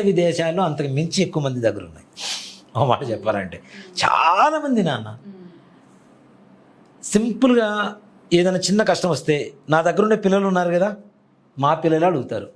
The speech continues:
Speaker 1: "నాన్న తాయెత్తు ఒకటి ఇవ్వు."
Speaker 2: Hmm.
Speaker 1: నా కొడుకులే.
Speaker 2: Hmm.
Speaker 1: లేదు, మా వంశీ కావచ్చు, ఇంకొకళ్ళు కావచ్చు, మా మేనల్లుడు కావచ్చు,
Speaker 2: Hmm.
Speaker 1: "మావయ్య ఒక తాయెత్తు ఇవ్వ, మావయ్య ఒక తాయెత్తు ఇవ్వ."
Speaker 2: Hmm.
Speaker 1: అంటే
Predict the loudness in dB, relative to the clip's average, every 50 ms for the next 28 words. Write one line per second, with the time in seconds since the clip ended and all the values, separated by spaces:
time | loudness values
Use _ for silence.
0 | _ -6 -4 -4 -2 -2 -2 -2 -4 -4 -4 -8 -10 -10 -12 -16 -18 -20 -20 _
1 | _ _ _ _ _ -18 -16 -14 -14 -14 -16 -20 -20 -20 -20 -20 -20 -20 -18 -6
2 | 0 2 2 4 4 2 0 0 2 4 4 4 4 4 2 2 2 2 2 2
3 | 0 -2 -6 -12 -12 -8 -4 0 2 2 2 2 0 -6 -8 -6 0 2 2 2
4 | 4 2 2 0 0 0 -4 -4 -2 0 0 0 -2 -4 -6 -8 -14 -20 _ _
5 | -8 0 2 2 2 2 0 -2 0 0 2 2 0 -2 -2 -6 -12 -14 -16 -14
6 | -8 -4 0 2 2 2 2 2 0 0 0 0 0 -4 -4 -2 -2 0 0 0
7 | 0 0 0 -2 0 -2 0 2 2 2 0 0 -6 -10 -10 -10 -10 -8 -6 -6
8 | -4 -4 -6 -6 -2 -2 0 0 0 0 -2 -2 -2 -2 -2 -2 -4 -6 -10 -12
9 | -12 -12 -12 -16 -18 -20 -20 -20 -20 -20 -20 -20 -20 -20 -20 -20 -18 -8 -2 0
10 | 0 0 0 0 -2 -2 -2 -2 -2 -2 -2 -4 -10 -14 -14 -12 -14 -14 -14 -8
11 | -6 -4 -2 -2 -4 -4 -8 -8 -2 0 2 2 4 4 2 2 0 -2 -4 -6